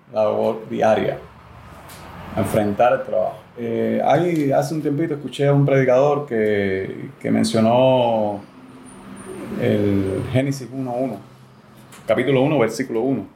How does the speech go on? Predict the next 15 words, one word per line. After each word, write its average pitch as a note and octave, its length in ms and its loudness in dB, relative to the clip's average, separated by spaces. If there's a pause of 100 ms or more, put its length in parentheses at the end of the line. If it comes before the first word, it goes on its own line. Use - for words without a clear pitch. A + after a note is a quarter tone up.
(440)
Y A2+ 300 2
es A2+ 80 4
muy D3+ 120 6
interesante D3+ 440 2
porque A2 520 -2
este C3 160 -2
versículo C3+ 400 0
que B2 80 0
dice A#2+ 300 -2
es, A2 200 -8
"En A2+ 180 -4
el A2 160 -2
principio B2+ 680 -2 (360)
creó G#2+ 500 -2 (460)
Dios". F#2+ 580 -4